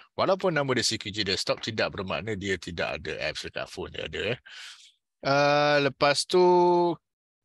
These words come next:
C Q G Desktop ni adalah platform yang agak canggih dan dia berbayar. Dia mempunyai fees sebanyak seratus dua puluh ringgit sebulan.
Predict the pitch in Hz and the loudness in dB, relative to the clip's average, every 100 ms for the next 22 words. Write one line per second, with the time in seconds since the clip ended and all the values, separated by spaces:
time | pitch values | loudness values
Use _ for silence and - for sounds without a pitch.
0 | _ _ - - 127 127 131 - 123 117 | _ _ -4 -2 0 2 0 0 -4 -2
1 | 113 151 117 156 151 - - 117 107 104 | -2 -4 -4 -6 -8 -10 -8 -4 -2 -2
2 | 98 90 - 104 98 90 87 85 - 95 | -2 -6 -4 -4 -2 -4 -4 -4 -4 -4
3 | 120 156 120 107 107 110 98 92 95 95 | -2 0 0 -2 0 0 0 -2 -2 0
4 | 92 85 82 92 98 98 98 101 92 92 | -2 -4 -8 -6 -4 -2 -2 -4 -6 -10
5 | 98 101 90 92 95 - 131 - - 98 | -10 -6 -6 -6 -6 -2 0 0 -2 -4
6 | 92 98 80 - 95 - 98 - 90 90 | -6 -6 -6 -4 -4 -4 -8 -10 -14 -12
7 | 90 98 101 - 82 95 87 | -12 -8 -6 -6 -4 -4 -4